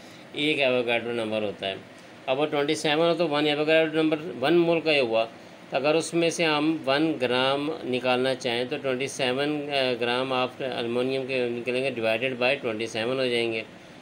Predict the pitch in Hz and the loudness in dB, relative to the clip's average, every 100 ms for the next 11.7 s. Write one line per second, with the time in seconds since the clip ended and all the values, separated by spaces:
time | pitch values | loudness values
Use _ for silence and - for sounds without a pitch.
0 | - - - - 131 120 113 113 123 123 | -20 -20 -12 -4 0 0 0 0 2 2
1 | 123 120 120 113 - - - - - 139 | 4 2 2 -2 -6 -16 -20 -10 -4 0
2 | 151 151 147 135 151 156 165 160 160 147 | 2 0 2 4 4 4 4 4 2 2
3 | 147 143 143 135 117 113 117 123 120 139 | 0 0 -2 -2 -2 -2 -2 0 0 -2
4 | 156 - - 110 98 95 - 117 107 117 | -4 -10 -8 -4 -4 -4 -6 -6 0 4
5 | 131 143 143 139 120 117 135 165 151 139 | 4 4 2 0 0 0 0 0 0 -2
6 | 127 127 120 117 113 113 113 120 117 117 | 0 -2 -2 0 0 0 -2 -2 -2 -2
7 | 113 120 117 117 117 - 117 117 110 107 | -2 -2 -2 -2 -4 -6 -4 0 0 0
8 | 113 123 131 - - - - 123 123 127 | -2 -2 -4 -6 -20 -18 -6 -2 0 2
9 | 147 147 147 185 120 120 127 139 139 131 | 2 2 2 -4 -4 -2 0 0 0 0
10 | 135 135 127 127 123 117 123 131 120 117 | -2 -4 -4 -4 -2 -2 -2 -4 -2 0
11 | 127 135 139 147 143 135 143 | 0 0 0 0 -4 0 -2